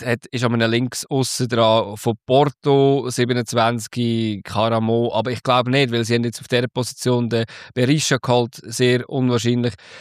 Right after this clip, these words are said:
Dafür haben sie einen Abgang, der könnte gehen, der Se-, Segura könnte zu Sofia wechseln. Ja, ist jetzt auch nicht jemand, der, äh, würde wehtun. Aber natürlich das grösste Gerücht von meinen Teams ist, äh, beim F C B,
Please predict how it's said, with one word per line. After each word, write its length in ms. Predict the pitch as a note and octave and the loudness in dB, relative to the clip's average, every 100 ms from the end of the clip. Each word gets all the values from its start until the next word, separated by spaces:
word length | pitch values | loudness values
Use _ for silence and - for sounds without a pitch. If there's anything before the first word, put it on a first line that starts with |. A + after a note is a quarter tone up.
| - | -18
Dafür 220 | - A#2 C#3 | -4 2 4
haben 140 | C3+ | 2
sie 120 | B2 | 2
einen 80 | B2+ | 2
Abgang, 460 | D#3 E3 - D3 C#3+ | 2 2 2 2 2
der 100 | C3 | 2
könnte 340 | C3 C3 B2 | 0 0 -4
gehen, 240 | A#2+ A#2+ A#2+ | 0 2 2
der 100 | A#2 | 0
Se-, 320 | A2+ A2+ - | -2 -2 -6
Segura 720 | - B2 - F3 E3+ D#3 C#3+ B2+ - | -4 -2 2 4 6 6 4 2 -8
könnte 420 | B2+ B2+ A#2+ A#2+ | -4 -2 0 -4
zu 200 | - A#2+ | -4 -4
Sofia 580 | A2 D3+ D#3+ - C#3+ C3 | 0 2 0 0 2 4
wechseln. 540 | B2 A#2+ G#2 - A#2 A#2 _ E2+ | 4 2 -4 -4 -4 -4 _ _
Ja, 260 | G2 A2+ | -4 -2
ist 100 | A2+ | -2
jetzt 160 | G#2 - | -4 -6
auch 60 | A#2 | -4
nicht 160 | A#2 - | -4 -8
jemand, 240 | B2 A#2+ - | -6 -6 -4
der, 80 | |
äh, 340 | A#2 A2+ A2 A2 | -2 2 2 2
würde 180 | A2+ C3 | -2 0
wehtun. 360 | D3 C#3+ C#3+ - - - - - | 0 0 0 -2 -10 -20 -20 -8
Aber 220 | - E3+ G3 | 0 2 2
natürlich 280 | D#3+ F#3 D3+ | 4 2 2
das 80 | |
grösste 340 | - E3+ G#3+ - | 2 2 2 0
Gerücht 340 | G3 F#3+ B2 | 2 2 0
von 160 | - D3 | -4 -2
meinen 220 | E3+ F3 | 0 -2
Teams 380 | - D3 D3 C3 | -2 -2 0 -2
ist, 160 | C3 | -2
äh, 100 | B2 | 0
beim 160 | A#2+ B2 | 0 0
F 220 | B2+ - | 0 -2
C 160 | - C3 | -2 0
B, 320 | C3+ B2 B2+ | 2 2 2